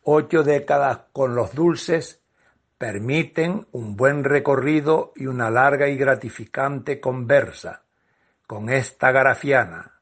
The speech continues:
nacida el veintidós de mayo de mil novecientos treinta y uno en Cueva del Agua, con el recuerdo de las tongas que formarían todas las charamesas quemadas en el horno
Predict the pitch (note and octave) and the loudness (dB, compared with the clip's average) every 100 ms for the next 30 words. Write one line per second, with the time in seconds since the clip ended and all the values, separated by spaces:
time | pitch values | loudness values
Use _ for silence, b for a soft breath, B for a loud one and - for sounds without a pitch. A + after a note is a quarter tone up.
0 | _ G#2 G2 G2+ - C3+ C#3 C#3 B2+ B2 | _ -18 -14 -14 -10 -6 0 0 0 -4
1 | A2+ A#2+ B2 C#3 B2+ B2+ C#3 C#3 C#3 B2+ | -6 -4 2 2 0 -2 0 0 -2 -4
2 | B2 C3+ D3 C3+ B2 A#2 - C#3 C3+ - | -6 -6 -6 -6 -4 -6 -4 -6 -6 -6
3 | A#2+ - A#2+ A2 F2+ G#2 A#2 D3+ D#3 D3+ | -10 -8 -8 -8 -8 -8 -4 -4 -4 -6
4 | b b b b b G#2 F#2+ - C3+ C#3 | b b b b b -14 -12 -2 2 4
5 | C3+ C3 B2+ G#2 E2 - - _ _ _ | 4 2 2 0 -2 -14 -20 _ _ _
6 | _ _ _ - F#2+ F#2+ F2+ A2 A2 C#3 | _ _ _ -16 -12 -10 -8 -8 -2 4
7 | D3 C#3+ C3 C#3 B2+ B2+ A2+ - - C#3 | 4 4 0 0 0 -2 -4 -8 -4 -2
8 | D3 C#3+ C#3+ - A2+ - B2+ A#2 A#2+ A#2+ | -2 -2 -4 -6 -12 -8 -6 -4 -2 -4
9 | C#3+ D3 C3+ C3+ A#2 _ - D#3 D3 C#3 | -2 0 0 -4 -8 _ 2 4 4 2
10 | C3 A2 - A#2 A#2 C#3 C#3+ - A2 - | 0 -2 -6 -4 -4 -4 -8 -6 -8 -8
11 | - C3 B2+ D3 D3 C3 - b b b | -12 -8 0 2 2 0 -4 b b b
12 | b - C3+ B2+ C3+ D#3+ E3+ F3+ G#3+ | b -10 -8 0 2 2 0 -4 -6